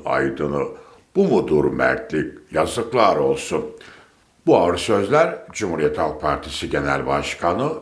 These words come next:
Özgür Özel'e ait ve Cumhurbaşkanı Tayyip Erdoğan'a atfen dün söylendi. Sebep malum.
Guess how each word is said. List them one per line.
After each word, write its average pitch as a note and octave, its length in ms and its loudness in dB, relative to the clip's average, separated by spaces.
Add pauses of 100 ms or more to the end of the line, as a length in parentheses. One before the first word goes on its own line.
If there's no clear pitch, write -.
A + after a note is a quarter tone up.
Özgür C#2 460 -2
Özel'e C2 460 0
ait B1+ 540 0
ve C#3+ 260 0 (220)
Cumhurbaşkanı F2+ 1160 0
Tayyip D2 440 -2
Erdoğan'a C2 680 0
atfen - 800 -2
dün D#2 160 -2
söylendi. - 880 -2 (580)
Sebep - 540 2
malum. C2 500 0